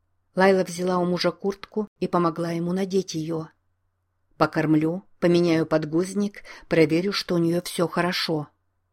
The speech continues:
Когда Ленард уехал, Лайла выждала минут двадцать, слоняясь по дому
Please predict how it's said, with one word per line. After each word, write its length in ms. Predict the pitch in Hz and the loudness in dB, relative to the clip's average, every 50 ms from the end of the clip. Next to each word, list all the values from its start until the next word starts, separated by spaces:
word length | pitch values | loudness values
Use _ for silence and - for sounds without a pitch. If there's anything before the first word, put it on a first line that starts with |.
| _ _ _ _ _ _ - | _ _ _ _ _ _ -6
Когда 220 | 170 165 170 180 | -2 2 2 2
Ленард 400 | 180 190 190 190 185 185 - - | 4 4 2 2 0 -2 -4 -6
уехал, 560 | 185 175 190 240 240 - - 185 170 165 165 - - - _ _ - | -4 0 0 0 0 0 -2 -4 -4 -4 -8 -12 -20 -20 _ _ 0
Лайла 360 | 175 180 185 196 190 185 175 | 2 4 4 4 4 2 2
выждала 380 | 165 185 185 180 175 175 170 170 | 0 0 -2 0 0 -2 0 0
минут 340 | 170 175 170 170 170 165 | 0 0 2 0 0 -2
двадцать, 580 | 165 165 202 208 233 220 - - 185 160 - - - - - - | -4 -4 -4 -2 -2 -4 -6 -10 -10 -10 -10 -12 -16 -18 -20 -20
слоняясь 560 | - - - 175 175 180 180 180 175 175 - - | -8 -2 2 2 4 4 2 2 0 -2 -4 -4
по 120 | - 165 | -4 -4
дому 480 | 160 156 165 180 190 190 185 175 151 | -2 -2 -2 -2 -2 -4 -6 -8 -10